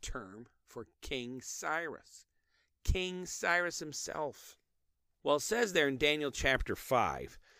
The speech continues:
that Darius, he just thinks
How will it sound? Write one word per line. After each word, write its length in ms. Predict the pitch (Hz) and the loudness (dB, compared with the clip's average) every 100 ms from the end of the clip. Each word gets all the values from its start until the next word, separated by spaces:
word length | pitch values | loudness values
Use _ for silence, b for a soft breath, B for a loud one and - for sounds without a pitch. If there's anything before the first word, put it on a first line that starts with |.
| - | -18
that 320 | 120 117 101 - | -6 -4 -4 -4
Darius, 840 | 175 202 233 131 107 139 - - - _ _ _ _ _ _ _ _ _ _ - | 2 4 6 4 2 -2 -6 -10 -14 _ _ _ _ _ _ _ _ _ _ -12
he 500 | - 170 214 220 180 | -6 -4 -4 -8 -10
just 560 | - 110 - - - - | -10 -8 -4 -4 -4 -8
thinks 840 | - 160 143 110 - - - - | -8 -4 -2 -4 -8 -12 -12 -14